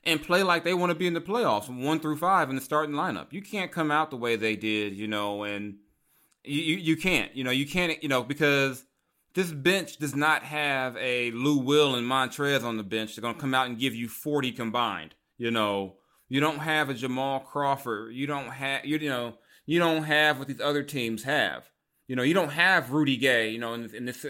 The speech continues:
they saw that on the bench, who, a guy who's a proven twenty-point game scorer when he, you know, you've got to give them something to work with. And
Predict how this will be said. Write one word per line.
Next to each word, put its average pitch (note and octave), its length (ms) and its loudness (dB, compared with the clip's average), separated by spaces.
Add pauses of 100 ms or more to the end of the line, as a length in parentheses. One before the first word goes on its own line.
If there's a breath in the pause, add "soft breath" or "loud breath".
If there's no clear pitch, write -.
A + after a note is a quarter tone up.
they B2 220 -2
saw B2 180 2
that B2 120 2
on C3+ 140 -2
the A#2+ 80 -4
bench, B2+ 240 -2
who, A#2+ 340 -6
a B2 80 -2
guy C3+ 300 4
who's A#2+ 80 -2
a A#2 40 -6
proven C#3+ 400 2
twenty-point C3+ 680 -4
game B2+ 200 -2
scorer C3 320 -4
when A#2 120 -6
he, A#2 80 -8
you C#3+ 120 -10
know, A2 200 -4 (520 soft breath)
you've F3+ 320 2
got F#3 260 0
to C3+ 80 -4
give C3 360 0
them D3+ 140 2
something C3+ 300 -6
to A#2 60 -6
work C3+ 340 -2
with. G#2+ 320 -2
And A#2+ 600 -4